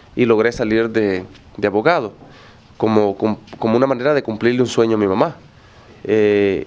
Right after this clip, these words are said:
posteriormente nos hemos insertado en los movimientos sociales, que nos ha permitido también estar cinco años en el gobierno anterior del presidente Funes, a cargo del tema de juventud, donde tuve la oportunidad de crear programas de prevención de la violencia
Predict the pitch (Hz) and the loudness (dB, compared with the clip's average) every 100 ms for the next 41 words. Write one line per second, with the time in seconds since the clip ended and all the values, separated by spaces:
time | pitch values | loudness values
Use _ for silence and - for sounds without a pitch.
0 | - 123 123 120 110 120 139 143 127 113 | -8 -4 0 0 2 0 -2 -2 0 2
1 | 98 90 104 107 120 127 123 - - 117 | 0 -2 -2 0 0 0 0 -2 -4 -2
2 | 110 - 127 131 127 110 107 95 104 117 | -2 -2 -2 -2 -4 -4 -2 0 0 -2
3 | 123 143 143 135 120 147 - - - - | -4 -6 -2 0 0 -6 -14 -20 -20 -20
4 | - - - 107 113 123 120 110 117 127 | -20 -8 -2 0 0 -2 -4 -4 -2 -2
5 | 120 110 104 110 117 117 92 82 - - | 0 -2 -2 -2 -2 -2 -4 -8 -18 -20
6 | - - 107 - 117 113 - 131 123 107 | -18 -12 -6 0 0 -2 -4 -4 0 0
7 | 123 143 110 110 104 98 98 110 113 117 | 0 -2 -4 -2 -2 0 0 0 0 -2
8 | 107 107 131 156 113 104 104 110 110 135 | -2 0 0 0 -2 -4 -2 -2 -2 -2
9 | 143 123 156 - - - - - 104 - | 0 0 -2 -10 -20 -20 -12 -6 -4 -2
10 | 113 120 120 101 - 117 120 117 117 120 | -2 -2 -2 0 0 0 0 -2 -2 -2
11 | 120 127 135 - - - - - 98 107 | 0 0 2 -2 -14 -20 -20 -16 -4 -2
12 | 107 98 104 95 90 71 64 - - 120 | -2 0 0 0 -2 -6 -10 -10 -2 2
13 | 120 113 107 107 98 101 110 120 117 - | 2 2 -2 -4 -4 0 0 -2 -6 -4
14 | 95 104 113 - 98 110 123 104 - - | -2 0 -2 -2 0 0 0 -6 -4 -2
15 | 98 110 113 113 104 104 110 120 - 92 | -2 0 0 0 0 0 -2 -4 -4 -4